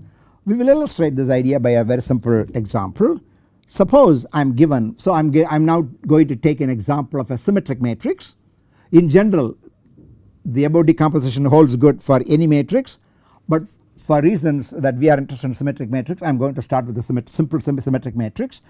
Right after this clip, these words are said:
Let A be the symmetric matrix, let L be this, U be this, L and U follow the conditions that we have already stated. If you multiply L and U, I get a matrix which is given by this. Now I have to equate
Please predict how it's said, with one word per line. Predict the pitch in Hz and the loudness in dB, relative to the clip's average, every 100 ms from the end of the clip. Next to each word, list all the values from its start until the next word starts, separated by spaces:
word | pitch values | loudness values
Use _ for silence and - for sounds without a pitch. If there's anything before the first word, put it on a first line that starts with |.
| - - - | -20 -20 -4
Let | 139 131 | -2 4
A | 170 165 | 6 8
be | 143 135 139 139 | 6 4 4 4
the | 113 127 | 2 -2
symmetric | - 123 120 117 | 0 -2 -2 -4
matrix, | 110 107 - 233 - - _ _ _ _ - | -4 -4 -6 -6 -10 -20 _ _ _ _ -4
let | 123 117 120 151 | -2 -2 -2 2
L | 143 147 | 4 4
be | 131 131 | 4 4
this, | 113 143 139 | 4 0 -2
U | 143 135 | 0 0
be | 131 120 110 | 2 2 2
this, | 113 214 - - _ _ _ _ _ _ _ _ _ 165 | 0 -2 -4 -12 _ _ _ _ _ _ _ _ _ -2
L | 139 147 | 0 2
and | 139 | 2
U | 139 143 | 2 2
follow | 147 139 139 123 - 202 _ _ _ _ _ _ | 2 2 2 0 -4 -12 _ _ _ _ _ _
the | 131 | -6
conditions | 127 139 147 127 107 | -2 -2 -2 -2 -2
that | 120 | -2
we | 107 | 0
have | 120 | -2
already | 113 117 117 | -2 -2 -2
stated. | - 113 110 240 - _ _ _ - | -2 -4 -4 -8 -8 _ _ _ -8
If | 135 | -2
you | 139 | 0
multiply | 143 175 - 135 | 0 -2 -2 0
L | 127 131 | 2 2
and | 135 123 | 0 0
U, | 139 160 | -2 -2
I | 120 | -2
get | 117 127 | -2 0
a | |
matrix | 120 123 185 - | 0 -2 -6 -8
which | 139 107 | -6 -4
is | 110 | -4
given | 98 120 113 | -2 0 0
by | 107 95 | -2 -4
this. | 151 208 - - _ _ _ _ _ | -4 -6 -10 -20 _ _ _ _ _
Now | 135 147 170 170 | 0 2 2 0
I | 143 | 0
have | 143 - | 0 0
to | |
equate | 143 143 139 120 107 | -2 0 0 0 -2